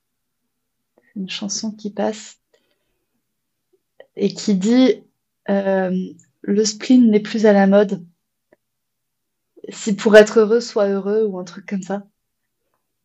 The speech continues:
Et c'est, enfin, et, et je, je sais que j'avais associé cette personne, tu vois, enfin, cette chanson à une personne de mon entourage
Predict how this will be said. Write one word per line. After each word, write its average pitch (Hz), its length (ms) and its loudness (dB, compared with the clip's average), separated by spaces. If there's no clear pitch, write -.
Et 190 300 4
c'est, 196 240 -6
enfin, 185 340 -2
et, 185 480 2
et 208 60 8
je, 208 420 6
je 185 120 -4
sais 302 220 2
que 262 60 -2
j'avais 190 200 2
associé 208 380 -2
cette 226 260 -4
personne, 233 380 -4
tu - 200 -12
vois, 196 340 -2
enfin, 208 160 4
cette 202 260 0
chanson 269 520 -6
à 190 140 -6
une 180 200 -6
personne 233 520 0
de 185 100 -6
mon 180 220 -8
entourage 190 580 -2